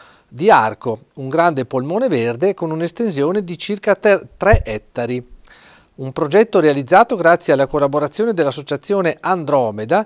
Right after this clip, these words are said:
che si è fatta portavoce di numerosi cittadini e associazioni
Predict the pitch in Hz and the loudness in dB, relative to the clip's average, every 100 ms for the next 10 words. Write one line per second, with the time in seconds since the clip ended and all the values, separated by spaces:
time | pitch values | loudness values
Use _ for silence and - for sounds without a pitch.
0 | - - _ _ 202 - 247 208 - 143 | -6 -20 _ _ -6 -4 2 2 4 0
1 | - 208 220 - 147 165 247 240 202 165 | 2 2 2 2 2 2 -2 -2 -4 -4
2 | 170 196 208 135 - 214 - 165 151 147 | -2 0 -2 -4 -8 -10 -2 -2 0 -6
3 | 117 120 147 180 - 147 - 139 - 117 | -6 -8 -4 -4 -2 -6 -6 -8 -8 -8
4 | 110 123 | -8 -8